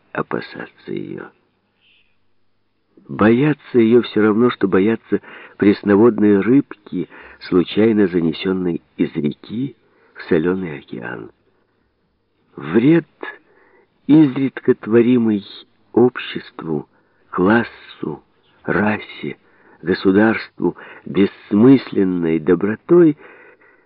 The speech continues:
меркнет в свете, который исходит от людей, наделённых ею. Она, эта дурья доброта — и есть человеческое в человеке.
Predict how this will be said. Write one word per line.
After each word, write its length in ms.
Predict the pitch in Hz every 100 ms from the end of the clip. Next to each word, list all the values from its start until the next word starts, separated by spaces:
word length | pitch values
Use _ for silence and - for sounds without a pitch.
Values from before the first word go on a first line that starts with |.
| _ _
меркнет 760 | 113 139 180 185 - 170 175 -
в 260 | - -
свете, 460 | 113 135 185 - 165
который 460 | - 123 143 139
исходит 520 | 127 - 127 123 110 -
от 220 | - -
людей, 500 | - 104 98 123 139
наделённых 760 | 123 107 95 78 69 58 55 -
ею. 400 | - 60 58 - _ _ _ _ _ _ _ _ _ -
Она, 420 | 123 131 185 156
эта 280 | 135 - 104
дурья 680 | - 92 147 160 131 98 90
доброта — 920 | 82 82 80 78 80 _ 151 196 196 _ _ _ _ _ _ _ _ _ _ _ _ _ _ 110
и 20 |
есть 560 | 107 95 139 151 - _
человеческое 1200 | - 104 92 90 92 147 165 - 147 - - 139
в 100 | 131
человеке. 800 | - 113 98 80 67 65 _ -